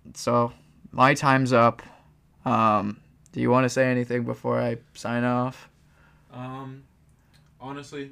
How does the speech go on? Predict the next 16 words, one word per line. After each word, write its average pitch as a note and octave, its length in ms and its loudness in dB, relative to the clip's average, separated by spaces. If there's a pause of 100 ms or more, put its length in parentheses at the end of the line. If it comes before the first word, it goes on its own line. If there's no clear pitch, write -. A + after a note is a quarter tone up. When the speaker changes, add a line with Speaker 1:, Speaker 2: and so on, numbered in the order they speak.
Speaker 2:
no. G2 140 -16 (160)
I A2 80 -18
don't G#2+ 140 -16
have G#2 160 -18
that F2+ 120 -20
much F#2+ 200 -20
to - 100 -20
say. - 180 -6
Speaker 1:
<laughs> F3+ 1400 -8
All A#2 120 0
right, C3+ 280 8
the B2 100 -6
floor C#3+ 280 4
is C#3 100 0
mine. C3 500 6 (260)
Um, A#2 420 0